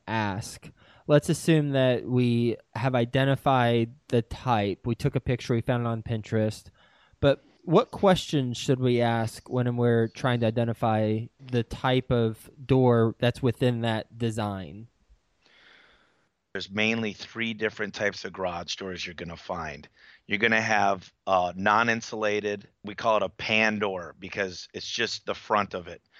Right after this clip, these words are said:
Speaker 2: There's no other metal on it. The second one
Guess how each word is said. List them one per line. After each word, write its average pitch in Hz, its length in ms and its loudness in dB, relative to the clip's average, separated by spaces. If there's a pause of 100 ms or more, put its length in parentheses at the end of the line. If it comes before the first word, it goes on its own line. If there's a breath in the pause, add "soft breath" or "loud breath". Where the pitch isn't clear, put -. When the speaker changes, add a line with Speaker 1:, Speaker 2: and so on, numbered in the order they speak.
(140 soft breath)
Speaker 2:
There's 98 140 -8
no 107 240 2
other 98 160 0
metal 92 320 -4
on 90 180 -12
it. 90 120 -16
The 95 80 -12
second 123 500 -2
one 101 300 -6